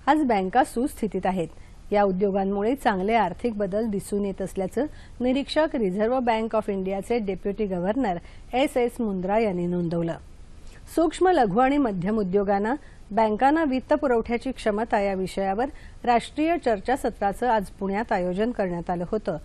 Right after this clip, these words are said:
त्यावेळी ते बोलत होते. उद्योगांची वाढती गरज, शहरीकरण, लोकसंख्येचा बदलता विस्तार, वाढती साक्षरता, नवीन उद्योग आणि ग्राहकांची भर या कारणांमुळे उद्योगांच्या वित्त पुरवठ्यामध्ये चांगल्या प्रकारचे बदल घडून येत आहेत.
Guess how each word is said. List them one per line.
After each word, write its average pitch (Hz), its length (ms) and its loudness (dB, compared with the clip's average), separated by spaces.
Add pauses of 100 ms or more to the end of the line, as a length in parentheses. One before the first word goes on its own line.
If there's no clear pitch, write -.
(240)
त्यावेळी 214 400 0
ते 202 60 -2
बोलत 165 360 -4
होते. - 380 -8 (1160)
उद्योगांची 311 580 4
वाढती 214 360 2
गरज, 208 380 2 (320)
शहरीकरण, 214 680 2 (280)
लोकसंख्येचा 262 760 4
बदलता 190 520 0
विस्तार, 202 500 0 (360)
वाढती 208 400 2
साक्षरता, 202 680 -2 (300)
नवीन 208 300 0 (100)
उद्योग 190 420 0 (100)
आणि 220 180 0
ग्राहकांची 240 640 0
भर 202 340 2 (380)
या 220 120 6
कारणांमुळे 180 680 2 (320)
उद्योगांच्या 330 680 4
वित्त 240 280 0
पुरवठ्यामध्ये 214 720 0
चांगल्या 190 460 0
प्रकारचे 196 480 -2
बदल 190 320 -2
घडून 175 320 -2
येत 165 180 -4
आहेत. 165 180 -4